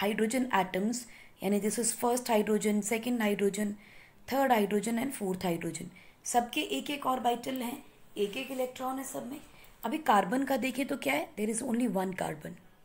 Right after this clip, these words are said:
ठीक है। एटम्स लिख लेते हैं, एटम्स कितने हैं, फोर। यहाँ कितने एटम्स हैं, वन। कार्बन का एटॉमिक नंबर सिक्स, इसका मतलब इसकी कॉन्फ़िगरेशन क्या होती है, टू एस टू, टू पी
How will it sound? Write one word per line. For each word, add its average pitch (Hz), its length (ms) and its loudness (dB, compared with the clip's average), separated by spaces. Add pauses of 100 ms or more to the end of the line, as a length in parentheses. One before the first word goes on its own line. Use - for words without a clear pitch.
(360)
ठीक 247 140 -4
है। 285 160 2 (440)
एटम्स 220 380 2
लिख 214 180 0
लेते 214 240 0
हैं, - 140 -6 (380)
एटम्स 240 480 0 (120)
कितने 240 260 -2
हैं, 240 200 -2
फोर। 160 340 -4 (440)
यहाँ 190 280 2
कितने 254 360 0
एटम्स 240 360 -2
हैं, 302 160 -6 (480)
वन। 151 280 -4 (1300)
कार्बन 247 300 6
का 294 80 2
एटॉमिक 285 380 0
नंबर 277 240 2
सिक्स, - 540 -2
इसका 247 240 -4
मतलब 254 340 -4
इसकी 269 260 -6
कॉन्फ़िगरेशन 262 640 -2
क्या 269 140 2
होती 262 280 0
है, 311 140 -4 (960)
टू 240 160 2
एस 262 240 4
टू, 277 80 0 (2250)
टू 226 140 0
पी 294 200 -2